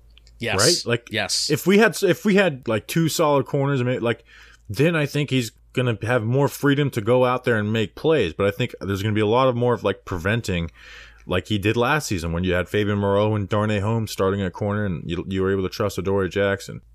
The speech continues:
Speaker 2: So, or, or, you know, put Adoree Jackson on the lesser receiver and then bracket with Xavier McKinney, the better receiver, like they did with the Carolina Panthers, where Adoree didn't cover D J Moore. They had Flott and Fabian and then McKinney. Actually, McKinney played more in the box that game.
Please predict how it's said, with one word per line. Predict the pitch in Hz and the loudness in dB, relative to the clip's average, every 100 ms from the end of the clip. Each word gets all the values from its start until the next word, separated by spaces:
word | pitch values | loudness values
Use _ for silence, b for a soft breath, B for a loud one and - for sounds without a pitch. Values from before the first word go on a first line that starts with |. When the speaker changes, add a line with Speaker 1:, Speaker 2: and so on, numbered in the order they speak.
| - - | -20 -14
Speaker 2:
So, | - - 127 | -10 0 2
or, | 120 143 147 131 123 | 2 4 6 6 4
or, | 127 120 | 4 2
you | 113 | 4
know, | 110 | 2
put | 98 120 | 0 0
Adoree | 113 113 107 | 2 4 4
Jackson | 98 101 - 107 | 4 0 0 -2
on | |
the | 92 | 2
lesser | 98 98 98 | 2 0 -2
receiver | 98 - 101 101 104 | -2 0 -2 0 0
and | 90 | 0
then | 87 87 | -2 -4
bracket | 92 92 95 - 90 - 92 | 0 0 0 -2 -6 -4 -6
with | 87 95 | -2 -2
Xavier | 92 82 92 | -2 -2 -2
McKinney, | 90 - 95 90 82 | -2 -4 -2 -2 -2
the | |
better | 80 95 87 | -2 0 0
receiver, | 80 - 76 60 64 | -2 -4 -8 -6 -6
like | 82 | -4
they | 85 | -4
did | 80 82 | -2 -2
with | 85 82 - | -2 -4 -2
the | 82 80 - | -2 -2 -2
Carolina | 92 87 78 | -2 -2 -4
Panthers, | - 87 82 - - - - B B - | -4 -4 -6 -8 -10 -12 -16 B B -8
where | 76 69 | -6 -4
Adoree | 82 80 82 82 | -4 -2 0 0
didn't | 80 80 76 | 0 -4 -4
cover | 87 78 78 76 - - | -4 -2 -4 -6 -10 -10
D | 92 82 | -6 -4
J | 80 | -4
Moore. | 78 73 73 | -4 -6 -4
They | 80 | -4
had | 80 73 - - | -4 -6 -8 -12
Flott | - 85 80 | -4 -2 0
and | 78 | -4
Fabian | - 85 80 76 78 | -4 -4 -4 -6 -4
and | 76 78 | -4 -6
then | 76 | -6
McKinney. | 80 78 - 71 - - B B B B - | -8 -10 -8 -8 -10 -12 B B B B -4
Actually, | 131 123 107 | -2 0 0
McKinney | 117 98 | -2 0
played | 98 87 | 0 0
more | 85 | 0
in | 78 | 0
the | |
box | 76 76 76 - | 0 -2 -2 -6
that | 62 | -8
game. | - | -8